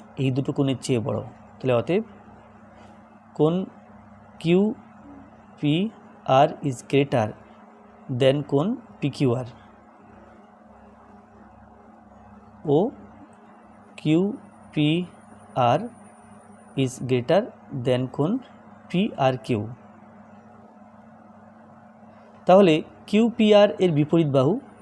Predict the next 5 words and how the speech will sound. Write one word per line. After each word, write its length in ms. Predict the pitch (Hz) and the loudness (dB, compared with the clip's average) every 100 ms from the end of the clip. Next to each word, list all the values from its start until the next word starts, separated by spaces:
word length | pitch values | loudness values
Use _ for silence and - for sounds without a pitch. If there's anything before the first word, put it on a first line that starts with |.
| - - - - - - - - - | -20 -20 -20 -20 -20 -20 -20 -20 -6
কিউপিআর 1400 | 170 190 262 - - - 175 226 269 - - - 156 139 170 - - - - | -2 0 -2 -10 -10 -2 0 -2 -6 -16 -20 -6 0 0 0 -8 -20 -20 -4
এর 80 | 147 139 | -2 0
বিপরীত 280 | 143 156 147 | 0 -2 0
বাহু 120 | 165 175 | -2 -2
কিউআর। 340 | - 135 139 | -2 4 4